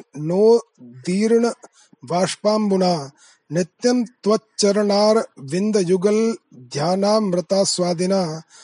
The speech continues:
मस्माकं सरसी रोहाक्ष सततम संपद्यताम जीवितम।" हे कमल नयन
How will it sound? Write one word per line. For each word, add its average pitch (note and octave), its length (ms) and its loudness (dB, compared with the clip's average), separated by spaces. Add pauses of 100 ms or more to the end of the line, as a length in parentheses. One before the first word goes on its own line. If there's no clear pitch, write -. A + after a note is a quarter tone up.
(240)
मस्माकं F#3 880 -2
सरसी G#3 560 0
रोहाक्ष F#3+ 560 0
सततम F#3 720 -4 (300)
संपद्यताम F#3+ 920 -2
जीवितम।" E3 720 -2 (600)
हे G3 160 2
कमल G#3 400 2
नयन F#3+ 420 0